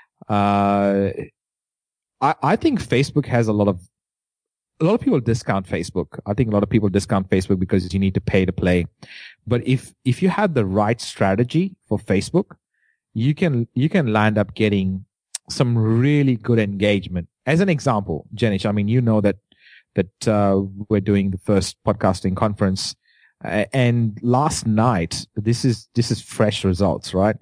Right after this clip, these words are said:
Last night, I did an ad to the people that visited the website. And all I did was I said, you know, uh, it's, it's about,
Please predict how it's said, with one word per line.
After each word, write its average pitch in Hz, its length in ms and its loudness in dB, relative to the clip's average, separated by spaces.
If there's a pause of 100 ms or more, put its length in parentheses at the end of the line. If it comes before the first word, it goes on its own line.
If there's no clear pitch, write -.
(340)
Last 131 400 0
night, 110 580 0
I 104 280 2
did 104 300 0 (100)
an 107 200 -2
ad 101 380 0 (560)
to 131 120 0
the 117 100 0
people 131 640 0
that 113 180 0
visited 107 500 0 (320)
the 110 140 2
website. 95 420 -2 (1080)
And 113 520 0
all 170 200 2
I 151 100 2
did 117 240 2
was 101 220 0
I 104 80 2
said, 104 300 -2 (500)
you 123 120 2
know, 113 240 0 (220)
uh, 107 460 2
it's, - 380 -4
it's - 280 -4
about, 104 380 0